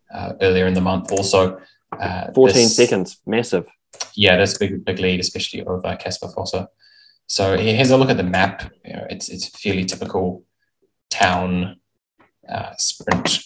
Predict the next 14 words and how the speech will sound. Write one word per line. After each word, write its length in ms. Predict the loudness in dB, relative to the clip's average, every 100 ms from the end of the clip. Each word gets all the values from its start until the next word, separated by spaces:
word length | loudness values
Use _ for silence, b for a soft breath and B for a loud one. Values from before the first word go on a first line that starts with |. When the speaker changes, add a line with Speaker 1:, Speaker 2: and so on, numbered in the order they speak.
| -8
Speaker 1:
kind 220 | -6 -4
of 80 | -6
thing. 500 | 0 2 4 0 -6 _ _ -18 -18 _ _ -8
This 180 | -2 0
is 180 | 0 2
with 160 | 0
everyone 280 | 0 -2 0
synchronized, 840 | 2 2 4 6 6 6 2 -2
so 340 | -2 -2 -2 -4
obviously 400 | -4 -6 -4 -6
it's 200 | -6 -8
an 80 | -6
individual 420 | -6 -6 -6 -6
sprint, 360 | -4 -4 -4